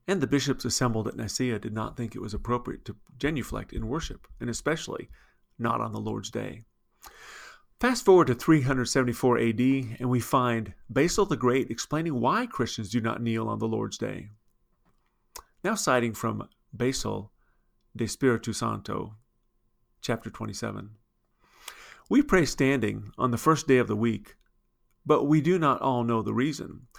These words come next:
We remind ourselves of the grace given to us by standing at prayer, not only because we rose with Christ and are bound to seek those things which are above, but because the day seems to us to be in some sense an image of the age which we expect.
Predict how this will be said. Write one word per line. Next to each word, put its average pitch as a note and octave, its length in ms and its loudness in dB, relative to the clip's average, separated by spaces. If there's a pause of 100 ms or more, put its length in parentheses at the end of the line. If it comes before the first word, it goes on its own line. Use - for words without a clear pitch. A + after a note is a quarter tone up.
(340)
We D#3 100 6
remind D3+ 460 4
ourselves A2+ 480 0
of A2+ 100 -2
the G#2 80 -8
grace A#2+ 300 2
given D3 300 0
to G#2+ 160 -4
us A2 120 -4
by A2+ 160 -8
standing B2 540 -4
at - 120 -12
prayer, - 460 -4 (340)
not A#2+ 200 -2
only B2+ 180 -2
because A#2+ 360 -2
we G#2 240 -6
rose C3+ 480 2
with C#3 200 -6
Christ - 560 -4 (680)
and A#2+ 140 0
are A2 140 0
bound C3 460 0
to B2+ 80 0
seek A#2 280 -2
those A2+ 240 -2
things G#2+ 260 -6
which A2 180 -6
are G#2 100 -4
above, A2 560 -4 (400)
but - 140 -6
because G3 340 2
the D3 100 2
day D#3 240 4
seems C#3 320 -2
to A2+ 140 0
us C#3+ 160 2
to - 120 -8
be A2 120 -4
in A2 100 -4
some F#3+ 220 -4
sense A#2 380 -4
an C#3+ 180 -6
image D#3 360 0
of A2+ 120 -2
the - 180 -6
age A#2+ 200 0
which B2+ 160 -6
we B2 100 0
expect. - 560 -6